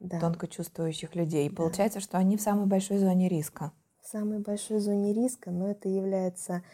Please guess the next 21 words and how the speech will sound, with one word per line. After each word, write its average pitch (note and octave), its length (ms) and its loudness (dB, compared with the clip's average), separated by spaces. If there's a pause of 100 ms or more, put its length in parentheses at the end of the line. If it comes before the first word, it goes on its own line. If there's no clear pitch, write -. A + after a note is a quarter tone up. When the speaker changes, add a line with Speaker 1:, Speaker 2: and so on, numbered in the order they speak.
(480)
Speaker 1:
их F#3 320 4
преимуществом F#3+ 760 4
Speaker 2:
Преимуществом, D#3+ 680 0
да. F3+ 340 -4
Speaker 1:
перед, F3+ 280 2 (120)
а, E3 340 -2
остальными E3+ 680 0
людьми. D#3 580 -4 (960)
Да, F3+ 100 -18 (140)
это G3 280 -8
очень, E3 440 -6
а, E3 340 -8 (800)
талантливые D#3+ 720 0
люди. F3 640 2 (480)
Очень E3+ 180 -8
часто F3+ 720 -2
такие E3 320 -8
люди D#3+ 260 -4
становятся D3+ 920 -8 (100)
и D#3 460 -6
психологами, F3 960 -6